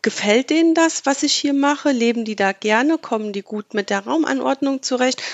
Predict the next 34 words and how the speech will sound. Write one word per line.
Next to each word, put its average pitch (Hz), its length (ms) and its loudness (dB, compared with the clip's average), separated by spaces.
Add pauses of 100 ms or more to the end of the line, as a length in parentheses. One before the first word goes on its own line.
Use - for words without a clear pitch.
Also 220 200 0
eigentlich 302 500 0
die 214 140 -2
Hauptinspiration 254 1000 0
für 240 160 0
mich 202 260 -2
sind 226 280 -4
die 285 200 4 (480)
zukünftigen 285 920 4 (320)
Bewohner. 196 840 2 (280)
Und 208 160 -2
wenn's 208 320 2
dann 247 280 2
so 202 100 0
ein 190 120 -4
bisschen 202 480 -4
um, 185 560 -2 (160)
ja, 190 200 -2
um 208 120 0
Architektur, 208 680 0
um 220 140 0
Optik, 240 500 0
um 208 1300 -6
was 226 220 2
auch 208 100 -4
immer 233 280 2
geht, 202 280 -2
klar 208 300 0
blätter 214 420 -2
ich - 140 -4
auch 185 120 -4
mal 185 120 -6
durch 165 200 -6
Fachzeitschriften 254 1080 -4